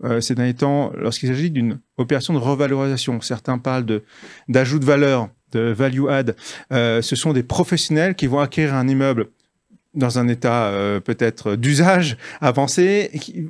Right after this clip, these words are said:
va être restructuré, qui va éventuellement être repositionné. Par exemple, on le voit aujourd'hui, des immeubles de bureaux qui sont transformés en résidentiels. Ça demande un savoir-faire particulier que les sociétés de gestion vont être en mesure de faire.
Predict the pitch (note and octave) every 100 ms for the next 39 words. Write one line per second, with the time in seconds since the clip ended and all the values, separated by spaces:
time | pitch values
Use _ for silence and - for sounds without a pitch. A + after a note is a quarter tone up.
0 | F#3+ B2+ A2+ - F3 - F#3+ F#3+ F#3 F#3+
1 | F#3+ - - - - D3+ D3+ D3+ D#3 E3
2 | D#3+ D#3 B2+ D#3+ C3 E3 E3+ D#3 - D#3
3 | D#3+ D#3 _ _ _ _ _ _ _ A#2
4 | A2+ B2 C#3+ B2+ A2+ B2+ B2+ C#3+ C3 C3+
5 | C3+ D#3+ C3+ A#2 B2 C3 B2 B2 C3+ C3+
6 | A2+ - C3+ - B2+ C3 C3+ B2 A2+ B2
7 | C#3 C3 E3 F3 E3+ _ - _ - A2+
8 | A#2+ B2+ C#3+ A#2+ A#2 - B2+ B2 - A#2+
9 | - A#2 C#3 - C3 B2 D3+ F3 - -
10 | - D#3+ D#3 D#3+ - C3 B2+ D3 B2 A#2
11 | B2 A#2+ A#2+ A#2 A#2+ C3 D#3+